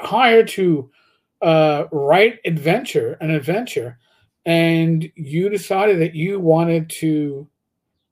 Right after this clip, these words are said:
do world building in it. And it wasn't what Wizards of the Coast wanted or needed out of you. So they cut that part out of your adventure. I, I understand. I, I kind of feel your pain. But again,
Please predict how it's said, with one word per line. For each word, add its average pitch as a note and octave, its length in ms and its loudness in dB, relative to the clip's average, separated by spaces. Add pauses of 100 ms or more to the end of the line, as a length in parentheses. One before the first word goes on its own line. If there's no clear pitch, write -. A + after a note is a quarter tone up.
do E3 160 2
world G3+ 320 2
building G#2 340 -4
in F2 120 -18
it. - 100 -20 (1800)
And B2+ 380 -8
it D3+ 100 -12
wasn't C#3 260 -10
what C3 260 -10
Wizards C#3 320 -8
of C3+ 60 -8
the C3 160 -6
Coast C3 200 -4
wanted E3+ 320 2
or F#3+ 100 6
needed F#3+ 300 2
out A2 140 -2
of F2+ 60 -8
you. F#2 140 -12 (500)
So - 140 2
they E3+ 120 6
cut F3+ 280 -6
that G3 240 0
part C#3 200 0
out C#3 120 -2
of C3 60 -2
your B2+ 160 -4
adventure. A2+ 480 -12 (1300)
I, B2 360 -4 (200)
I B2+ 140 -2
understand. E3+ 800 2
I, - 360 -6 (100)
I B2 80 -4
kind D3+ 220 -2
of B2 100 -8
feel D3+ 160 2
your C#3 140 0
pain. D3+ 540 -2 (960)
But C#3 340 0
again, C3+ 420 0